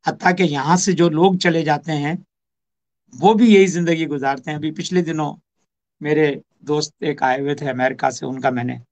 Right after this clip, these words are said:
interview भी किया और उन्होंने एक बहुत आजकल जो issue चल रहा है, उस पर भी बात उन्होंने की थी और उन्होंने कहा था कि पाकिस्तान के ख़िलाफ़ एक बड़ी साजिश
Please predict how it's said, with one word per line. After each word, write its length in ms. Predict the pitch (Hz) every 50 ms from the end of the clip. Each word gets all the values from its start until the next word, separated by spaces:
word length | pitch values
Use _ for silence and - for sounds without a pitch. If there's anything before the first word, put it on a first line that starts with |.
| _ _ _ _ _ _ -
interview 420 | 151 139 156 165 165 160 170 165
भी 180 | 147 156 160 151
किया 220 | - 151 151 151
और 100 | 151 143
उन्होंने 360 | 139 139 139 139 139 139 139 135
एक 100 | 127 - _ _ _ _ _ _ _ _ _ _ -
बहुत 300 | - 143 143 156 160 156 151
आजकल 340 | 143 143 143 - - 160 151
जो 100 | 139 151
issue 220 | 143 143 - 165 151
चल 220 | - 160 151 151
रहा 160 | 147 143 131
है, 80 | 127 131
उस 120 | 135 -
पर 180 | - - 143 143
भी 120 | 131 147 127
बात 260 | 139 131 127 135 - _ _ -
उन्होंने 300 | 147 139 135 139 156 143
की 180 | - - 165 165
थी 280 | 160 - 139 143 147 _ _ _ _ _ _ _ _ _ _ -
और 340 | 147 139 139 139 131 - - _ -
उन्होंने 380 | 156 147 143 143 156 151 151 151
कहा 240 | - 139 135 135 139
था 180 | - 147 143 143
कि 160 | 143 147 147 147 -
पाकिस्तान 560 | - 147 135 127 143 - - 143 147 156 147
के 120 | 143 147
ख़िलाफ़ 340 | 139 135 131 127 127 131 127 131
एक 180 | 131 123 123
बड़ी 200 | 123 147 160 170
साजिश 500 | - - - 131 123 123 131 131 - -